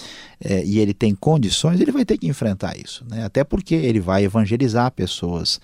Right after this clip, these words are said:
que são influenciadas por aquele pensamento, ele vai falar de Cristo e ele precisa entender. Eu achei interessante quando eu li o Por que Não Sou Cristão e entendi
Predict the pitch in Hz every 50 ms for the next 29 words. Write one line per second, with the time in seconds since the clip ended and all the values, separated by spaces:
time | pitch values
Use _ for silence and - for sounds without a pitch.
0 | - - - - - _ - - - - 98 95 95 - - 104 98 - - 90
1 | 87 80 90 - - 92 95 92 - 90 87 95 - - 98 98 - - - 196
2 | 160 120 120 107 - 95 92 85 92 90 90 - - 90 85 87 92 113 127 -
3 | - 110 117 127 139 - - 123 139 160 160 - - - 175 175 190 208 196 196
4 | - 233 254 233 151 151 170 - - - - - - - - - - - - -
5 | - 165 202 226 226 - 180 165 147 - 131 113 - - 131 127 117 - 113 113
6 | 107 101 95 101 98 92 - - 90 - 101 90 90 90 - - 92 - - -
7 | - - - 160 156 165 180 208 233 226 240 214 175 135 131 170 175 151